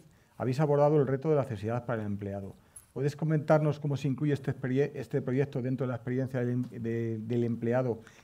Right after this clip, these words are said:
y qué repercusión tiene en la experiencia del cliente? Es decir, el abordar la experiencia del empleado, ¿cómo se, se mete dentro de la compañía y qué repercusión tiene en la del cliente?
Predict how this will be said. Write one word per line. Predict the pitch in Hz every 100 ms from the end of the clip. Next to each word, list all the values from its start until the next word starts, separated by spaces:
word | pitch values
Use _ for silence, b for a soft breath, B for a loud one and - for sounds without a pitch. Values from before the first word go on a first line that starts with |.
| B
y | 127
qué | -
repercusión | 131 131 123 123 131 123
tiene | 123 120
en |
la | 117
experiencia | 117 120 117 117
del | 117
cliente? | 110 120 135 139 156
Es | 123
decir, | 117 120
el | 117
abordar | 113 117 127 143
la | 123
experiencia | 113 127 127
del | 139
empleado, | 135 135 131 156 180 B B B B _ _
¿cómo | 139 143
se, | 139 127 123 -
se | -
mete | 120 131
dentro | 120 131 127
de | 117
la | 113
compañía | 120 123 139 143 160 -
y | 127
qué | -
repercusión | 131 143 120 117 - 110
tiene | 107 107
en | 101
la |
del | 98
cliente? | 92 101 90 87 95